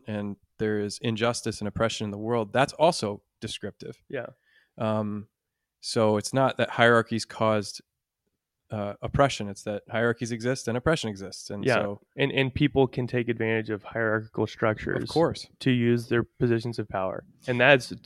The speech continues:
Speaker 2: of course, not good.
Speaker 1: But I, I think more the, the reality that we're getting at is the,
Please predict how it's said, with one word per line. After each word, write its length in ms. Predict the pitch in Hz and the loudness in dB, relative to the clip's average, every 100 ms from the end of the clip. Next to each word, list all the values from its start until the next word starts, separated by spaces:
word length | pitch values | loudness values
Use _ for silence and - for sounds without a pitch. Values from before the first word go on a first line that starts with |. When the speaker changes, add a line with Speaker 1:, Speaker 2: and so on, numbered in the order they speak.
| - | -6
Speaker 2:
of 120 | 113 | -2
course, 300 | - 143 - _ - - | 2 2 2 _ -20 -10
not 440 | 120 113 117 - | -6 -2 -2 -2
good. 260 | 95 90 - _ - | -8 -12 -14 _ 4
Speaker 1:
But 120 | 139 | 6
I, 80 | 160 | 6
I 80 | 160 | 4
think 200 | 190 156 | 2 0
more 380 | 127 143 147 127 127 | 2 6 6 4 4
the, 300 | 117 110 - | 4 4 0
the 100 | 113 | 0
reality 440 | 113 120 151 131 | 4 6 8 6
that 80 | 113 | 4
we're 100 | 123 | 2
getting 260 | 120 110 107 | 2 2 0
at 100 | 104 | 0
is 140 | 101 | -4
the, 260 | 107 101 | -8 -10